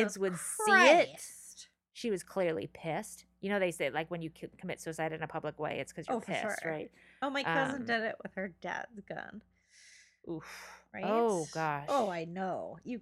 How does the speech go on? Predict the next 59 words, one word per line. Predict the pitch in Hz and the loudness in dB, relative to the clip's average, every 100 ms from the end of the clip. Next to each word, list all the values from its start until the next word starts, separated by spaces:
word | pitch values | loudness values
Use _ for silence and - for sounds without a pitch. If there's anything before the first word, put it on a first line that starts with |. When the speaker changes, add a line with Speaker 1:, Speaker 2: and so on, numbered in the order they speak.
| - | -8
Speaker 2:
couldn't | - 233 214 196 | -10 -8 -10 -12
make | 185 - | -12 -8
it | 185 | -6
Speaker 1:
No, | 185 180 170 | -4 -2 -2
that's | 170 - - | -2 -4 -6
just, | 170 | -8
Speaker 2:
more | 190 | -6
Speaker 1:
you're | 180 | -6
mad | 165 147 | -6 -6
at | |
your | 156 | -6
Speaker 2:
dramatic. | 180 - | -6 -6
Speaker 1:
parents, | 190 160 208 - | -6 -6 -6 -8
right? | 143 143 160 | -8 -8 -8
If | 160 | -10
you | - | -8
Speaker 2:
Right. | 170 196 233 | -8 -10 -14
Speaker 1:
take | - 160 - | -12 -12 -10
their | 147 151 | -10 -8
gun | 147 135 139 | -8 -8 -4
Speaker 2:
And | |
Speaker 1:
and | 196 | -2
Speaker 2:
then | 269 | -2
Speaker 1:
kill | 277 | -2
Speaker 2:
the, | 156 | -6
Speaker 1:
yourself. | 156 208 208 | -4 -4 -4
Speaker 2:
uh, | 208 | -4
the | 240 | -4
family | 262 202 196 | -4 -4 -4
used | 196 - | -8 -8
to | |
say | 202 226 | -8 -6
she | 220 - | -8 -10
died | - 202 | -8 -8
of | - 214 | -8 -10
lead | 50 - _ | -10 -12 _
poisoning. | - - - - - _ _ _ _ _ _ | -20 -20 -20 -20 -20 _ _ _ _ _ _
Speaker 1:
Oh, | 254 240 220 202 196 196 202 196 196 - | -10 -6 -6 -8 -10 -12 -12 -14 -12 -2
Speaker 2:
Right? | 262 285 269 269 | 2 4 2 0
Speaker 1:
well, | 262 247 | -2 -4
yeah, | 240 220 208 | -6 -6 -2
that | 233 | -2
Speaker 2:
'Cause | |
Speaker 1:
happens | 214 185 156 165 160 160 | -2 -4 -8 -10 -14 -8
Speaker 2:
we | 160 | -8
Speaker 1:
sometimes. | 156 | -8
People | 381 | -10
Speaker 2:
can't | 403 | -8
Speaker 1:
don't | 381 - | -8 -10
really | - | -10
Speaker 2:
handle | 427 392 269 | -10 -8 -8
Speaker 1:
wanna | 277 | -8
Speaker 2:
truth, | 277 330 359 - 285 _ _ - | -10 -10 -8 -8 -12 _ _ -10
Speaker 1:
No, | 170 151 - | -8 -8 -10
Speaker 2:
right? | - | -16
Speaker 1:
suicide | - 226 220 - 185 | -10 -8 -8 -6 -6
is | 170 165 | -6 -10
so | 175 | -12
painful. | - 143 151 92 98 156 | -10 -10 -10 -8 -8 -10